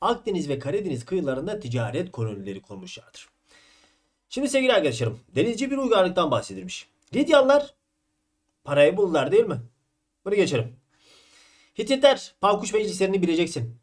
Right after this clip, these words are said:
Kraliçe Tavananna'yı bileceksin. Frigler, tarım ve hayvancılık en önemli geçim kaynaklarıdır. Bereket tanrıçasına biz ne diyeceğiz? Kibele diyeceğiz. Tamam. İonya, doğru cevabımız Urartular, Van Gölü ve çevresinde.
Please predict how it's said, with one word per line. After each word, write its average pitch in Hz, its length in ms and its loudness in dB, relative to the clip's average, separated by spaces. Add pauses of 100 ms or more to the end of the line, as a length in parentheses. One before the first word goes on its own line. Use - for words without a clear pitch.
Kraliçe 165 520 0
Tavananna'yı 147 680 -2
bileceksin. 117 440 -4 (500)
Frigler, 196 540 2 (380)
tarım 208 320 2
ve 196 40 4
hayvancılık 160 720 0 (180)
en 214 160 0
önemli 139 460 -2 (140)
geçim 120 280 -6
kaynaklarıdır. 98 640 -12 (560)
Bereket 131 340 -2
tanrıçasına 202 520 0
biz 208 120 -6
ne 233 160 2
diyeceğiz? 208 560 -2
Kibele 113 500 -4
diyeceğiz. - 640 -14 (1000)
Tamam. 185 500 -8 (240)
İonya, 262 600 6
doğru 131 200 0
cevabımız 185 480 -2 (220)
Urartular, 208 760 4
Van 208 240 -2
Gölü 165 200 0
ve 170 100 -2
çevresinde. 120 600 -4